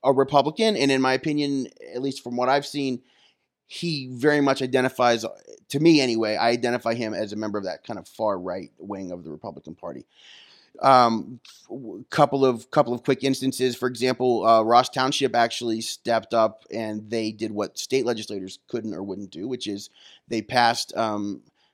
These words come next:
anti-discrimination laws to protect L G B T Q citizens. And, um,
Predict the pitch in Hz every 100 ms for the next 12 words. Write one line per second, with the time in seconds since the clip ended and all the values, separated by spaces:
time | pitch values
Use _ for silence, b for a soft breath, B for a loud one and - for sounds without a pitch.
0 | _ 127 135 131 127 120 - 131 120 113
1 | 127 131 127 117 117 123 113 123 - 110
2 | 117 113 107 107 110 113 - 113 - 92
3 | - 110 135 - b b b - 131 123
4 | 123 113 - 123 113 110 104